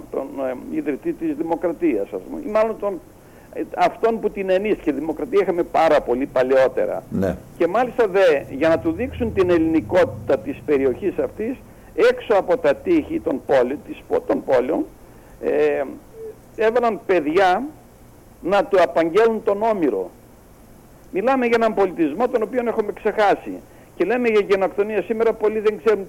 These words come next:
Speaker 1: τι είναι αυτό το πράγμα, ή και δεν θέλουν, και κάποιοι δεν θέλουν να ασχολούν τι είναι αυτό. Ο πολιτισμός μας είναι εκεί. Είναι μεγαλύτερος από τον πολιτισμό εδώ, γιατί ο πολιτισμός των Αθηνών της κλασικής περίοδου είναι αντανάκλαση του ιωνικού πολιτισμού. Τέλος πάντων, αυτά είναι ιστορικά,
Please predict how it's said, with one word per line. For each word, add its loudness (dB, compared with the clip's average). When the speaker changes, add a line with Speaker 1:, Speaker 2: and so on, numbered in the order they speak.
Speaker 1:
τι -4
είναι -2
αυτό -4
το 2
πράγμα, 0
ή 0
και 2
δεν 0
θέλουν, -2
και 0
κάποιοι -2
δεν -6
θέλουν -2
να -8
ασχολούν -2
τι -4
είναι -2
αυτό. -2
Ο 2
πολιτισμός 0
μας 0
είναι 2
εκεί. 0
Είναι 0
μεγαλύτερος 2
από 0
τον -4
πολιτισμό -6
εδώ, 4
γιατί 0
ο 2
πολιτισμός -6
των -2
Αθηνών -2
της -14
κλασικής -4
περίοδου -2
είναι -2
αντανάκλαση -2
του -2
ιωνικού 0
πολιτισμού. -6
Τέλος 0
πάντων, 2
αυτά 2
είναι 0
ιστορικά, 2